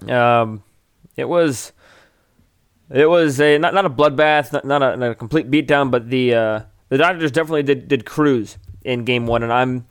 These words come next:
a big believer in the fact that Game One is the most important game in a series, talking about getting off on the, on the right foot and kind of showcasing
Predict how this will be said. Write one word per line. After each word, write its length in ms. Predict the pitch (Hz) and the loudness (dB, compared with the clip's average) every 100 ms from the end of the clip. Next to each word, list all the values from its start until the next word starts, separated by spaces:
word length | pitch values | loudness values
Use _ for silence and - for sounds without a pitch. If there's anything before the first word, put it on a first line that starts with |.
| - - - | -20 -20 -2
a 100 | 131 | -2
big 300 | 117 147 147 | 2 2 2
believer 480 | 139 135 131 131 131 | 2 2 2 2 0
in 160 | - 127 | -2 -6
the 60 | |
fact 380 | 117 127 123 - - | 0 0 0 -6 -6
that 340 | 123 - - | -6 -6 -6
Game 240 | 131 131 123 | 0 0 2
One 200 | 123 120 | 0 0
is 160 | 113 | -4
the 60 | 123 | -2
most 420 | 120 120 - - _ _ _ _ _ _ _ _ _ - | 0 0 -4 -20 _ _ _ _ _ _ _ _ _ -6
important 680 | 135 120 - 143 131 - 127 | -6 -4 0 0 0 -6 -2
game 260 | 123 123 | 0 0
in 80 | 117 | -4
a 40 | |
series, 540 | 107 131 123 120 117 - - - _ - | -4 0 2 0 -4 -12 -20 -20 _ -2
talking 280 | 123 127 | -2 -2
about 120 | 120 123 | -6 -4
getting 180 | 123 | -4
off 240 | 120 117 110 | -4 -4 -6
on 60 | |
the, 60 | 113 | -6
on 120 | 120 | -4
the 80 | 110 | -2
right 180 | 110 110 | -4 -4
foot 280 | - 247 170 | 0 0 0
and 100 | 143 | 0
kind 160 | 139 | -2
of 80 | 123 | 0
showcasing 720 | 151 147 143 131 139 135 | 0 2 2 0 -2 -4